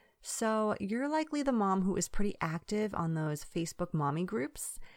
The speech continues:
and you hardly ever make a decision without talking it through with one of your besties. If you answered mostly D's, you're a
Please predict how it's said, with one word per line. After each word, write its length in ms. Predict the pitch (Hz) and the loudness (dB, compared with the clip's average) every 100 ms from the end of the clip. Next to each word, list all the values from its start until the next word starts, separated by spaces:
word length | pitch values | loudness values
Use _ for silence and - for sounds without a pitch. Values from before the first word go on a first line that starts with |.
| - - - | -20 -20 -2
and 380 | 170 175 175 175 | 2 4 4 2
you 140 | 175 | 2
hardly 580 | 175 - 214 226 214 190 | 0 0 0 2 2 4
ever 160 | 156 151 | 4 2
make 220 | 147 151 | 0 -2
a 20 | |
decision 540 | 139 139 147 127 123 | -2 -2 0 0 0
without 320 | 131 139 131 - | -2 0 -2 0
talking 340 | 170 170 190 | -2 0 0
it 140 | 185 | -2
through 340 | - 160 143 139 | -2 0 0 0
with 220 | 143 143 | -2 -4
one 320 | 135 139 131 | -2 0 -2
of 160 | - 131 | -4 -4
your 120 | 135 | -4
besties. 760 | 120 - - - - - - - _ _ _ _ _ _ _ _ _ _ _ | -6 -8 -8 -8 -10 -10 -12 -12 _ _ _ _ _ _ _ _ _ _ _
If 220 | 277 302 - | -4 -4 -2
you 120 | 330 | 0
answered 500 | 202 196 - 196 180 | 2 2 2 0 2
mostly 400 | 165 156 - 151 | 2 2 0 0
D's, 720 | 143 240 277 175 151 147 - | 0 -2 0 0 -2 -4 -4
you're 200 | 170 170 | -4 0
a 180 | 156 147 | 2 0